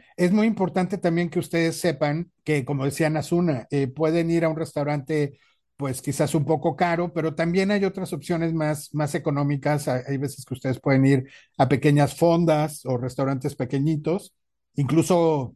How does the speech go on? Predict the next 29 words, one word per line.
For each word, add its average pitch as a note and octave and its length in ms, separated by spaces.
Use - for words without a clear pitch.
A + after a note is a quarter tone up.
callejeros F3 760
en D3+ 100
algunos D#3 360
casos, F3 500
o D3 160
en C#3 160
mercados. C#3+ 680
Este, B2 260
se C#3 120
los C3 140
digo D3+ 160
esto D#3 220
también C3+ 260
por D3+ 140
experiencia. C#3 680
En B2 200
el B2 120
caso, C3+ 400
en B2 120
el A#2+ 100
caso C3+ 220
de C3 80
Kanazawa, C3+ 520
yo C3 180
solía C3 420
ir C3 240
en B2+ 140
el A2+ 100
centro C3 520